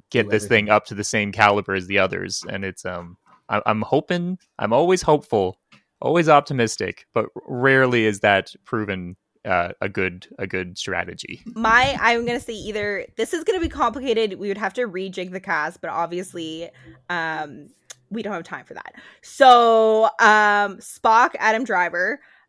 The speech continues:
Speaker 1: Yep.
Speaker 3: and then Kirk, uh, Captain Kirk, either Taron Egerton, if you wanted to go, like, he's, like, a young captain, or you know who is, I'd like to see a little bit more of?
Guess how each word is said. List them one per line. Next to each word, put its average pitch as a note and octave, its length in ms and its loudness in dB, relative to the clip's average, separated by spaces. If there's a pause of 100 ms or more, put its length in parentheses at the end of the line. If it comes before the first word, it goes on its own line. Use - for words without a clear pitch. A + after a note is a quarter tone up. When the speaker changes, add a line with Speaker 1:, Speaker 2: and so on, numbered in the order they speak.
(140)
Speaker 1:
Yep. - 140 -4
Speaker 3:
and G#3+ 160 0
then G3+ 380 0 (720)
Kirk, D4+ 420 0 (120)
uh, F#3+ 220 0 (120)
Captain - 300 -2
Kirk, A3+ 240 -4 (200)
either A#3+ 220 -2 (160)
Taron - 340 -8 (240)
Egerton, A3+ 840 -6 (300)
if G3+ 120 -10
you A3 80 -4
wanted A3 200 -2
to C4+ 80 -8
go, G#3 200 2
like, G3 200 -2
he's, A3 160 -10
like, G3 140 -6
a F3 80 -2
young F#3+ 720 -2 (420)
captain, G3+ 720 -2 (420)
or C#4+ 220 8 (240)
you A#3 120 -6
know A#3 240 -2
who A4 380 0 (160)
is, A3 640 -4 (640)
I'd G#3+ 140 0
like G3+ 160 -4
to A#3 100 -6
see G#3+ 280 -8
a F#3 100 -6
little G3+ 180 -2
bit F#3+ 160 -6
more F3 240 -4 (140)
of? E4+ 60 -4